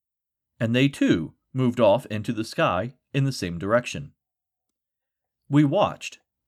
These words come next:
and the sky was silent for possibly another hour. And then the entire scene replayed itself exactly as it had the previous hour.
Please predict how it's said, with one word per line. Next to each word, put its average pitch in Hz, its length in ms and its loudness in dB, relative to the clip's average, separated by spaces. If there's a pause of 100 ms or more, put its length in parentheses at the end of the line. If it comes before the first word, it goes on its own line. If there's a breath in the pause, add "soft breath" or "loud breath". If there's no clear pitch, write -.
(140)
and 135 140 2
the 143 60 2
sky 165 320 -2
was 170 180 -4
silent 117 480 -2
for 131 320 -2
possibly 110 760 -2
another 117 400 0
hour. 104 400 -4 (1500)
And 135 260 2
then 196 260 2
the 160 140 2
entire 156 420 0
scene 107 460 -4
replayed 147 460 0
itself - 460 -4 (200)
exactly 143 720 -2
as 156 220 -2
it - 100 -6
had 90 500 -2
the 147 100 0
previous 101 520 -2
hour. 110 480 -4